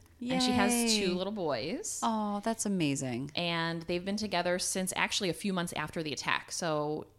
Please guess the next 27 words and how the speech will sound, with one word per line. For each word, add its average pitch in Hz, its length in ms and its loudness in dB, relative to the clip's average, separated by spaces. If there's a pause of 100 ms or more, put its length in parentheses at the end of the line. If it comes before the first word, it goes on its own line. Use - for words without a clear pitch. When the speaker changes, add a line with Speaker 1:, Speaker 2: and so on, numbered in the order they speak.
Speaker 1:
she - 240 -2
did 175 240 -2
meet 160 300 -2
her 160 340 -8
now 156 280 -4
husband 151 580 -6
just 156 180 -8
a 147 40 -12
few 160 260 -10
months 147 260 -8
after, 143 300 -10
and 143 120 -8
she 165 80 -8
said 151 360 -4
Speaker 2:
Oh, 185 180 -6
I 185 80 -2
Speaker 1:
she's 202 100 2 (100)
Speaker 2:
just - 60 0
got 143 220 0
goosebumps 139 420 -6
Speaker 1:
she's, 214 440 2
Speaker 2:
now. 196 60 -6
Speaker 1:
yeah, 214 200 4
she's 208 340 2
never 196 260 6
forgotten 233 400 4
Chris. - 540 0